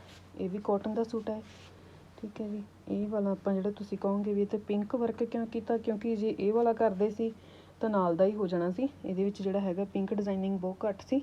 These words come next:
ਪਿੰਕ ਕਲਰ ਦਾ, ਤਾਂ ਆਪਾਂ ਪਿੰਕ ਵਰਕ ਕਰਕੇ ਇਹਨੂੰ ਇੱਕ ਅਲੱਗ ਜਿਹੀ ਜਿਹੜੀ ਹੈਗੀ ਸ਼ੇਡ ਦਿੱਤੀ ਹੋਈ ਹੈ। ਬਹੁਤ ਹੀ ਸੋਹਣਾ ਲੱਗਦਾ। ਆਹ ਦੇਖੋ ਜੀ, ਘੇਰੇ 'ਤੇ ਵੀ ਸੇਮ ਡਿਜ਼ਾਈਨਿੰਗ ਰਹੂਗੀ। ਠੀਕ ਹੈ ਜੀ, ਇਹ ਵਾਲਾ ਜਿਹੜਾ ਹੈਗਾ ਇਹਦੇ ਸਲਵਾਰ 'ਤੇ ਕੀਤਾ ਹੋਇਆ।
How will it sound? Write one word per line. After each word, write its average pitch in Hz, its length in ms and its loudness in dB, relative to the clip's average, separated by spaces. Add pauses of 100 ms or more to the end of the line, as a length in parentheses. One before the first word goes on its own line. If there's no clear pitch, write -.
(840)
ਪਿੰਕ 202 280 -2
ਕਲਰ 202 240 4
ਦਾ, 254 100 2 (380)
ਤਾਂ 202 100 -6
ਆਪਾਂ 202 180 -4
ਪਿੰਕ 190 300 -4
ਵਰਕ 190 300 -2
ਕਰਕੇ 185 340 -6
ਇਹਨੂੰ 202 140 -2
ਇੱਕ 202 200 -6
ਅਲੱਗ 180 300 0
ਜਿਹੀ 208 220 -4 (220)
ਜਿਹੜੀ 196 200 -2
ਹੈਗੀ 196 240 -2
ਸ਼ੇਡ 180 240 -4
ਦਿੱਤੀ 175 340 -4
ਹੋਈ 208 180 -2
ਹੈ। 254 60 -2 (880)
ਬਹੁਤ 196 240 -4
ਹੀ 220 40 -2
ਸੋਹਣਾ 202 280 -2
ਲੱਗਦਾ। 214 280 0 (380)
ਆਹ 185 60 -6
ਦੇਖੋ 180 280 -10
ਜੀ, 180 80 -10 (340)
ਘੇਰੇ 202 180 0
'ਤੇ 190 180 -4
ਵੀ 214 100 -2
ਸੇਮ 196 280 -2
ਡਿਜ਼ਾਈਨਿੰਗ 196 420 0
ਰਹੂਗੀ। 214 300 0 (1120)
ਠੀਕ - 220 -16
ਹੈ 247 40 -4
ਜੀ, 240 80 -8 (360)
ਇਹ 196 160 -4
ਵਾਲਾ 202 220 -2
ਜਿਹੜਾ 180 200 0
ਹੈਗਾ 180 240 0
ਇਹਦੇ 208 240 2 (920)
ਸਲਵਾਰ 165 480 4
'ਤੇ 208 120 2
ਕੀਤਾ 226 300 0
ਹੋਇਆ। 262 180 2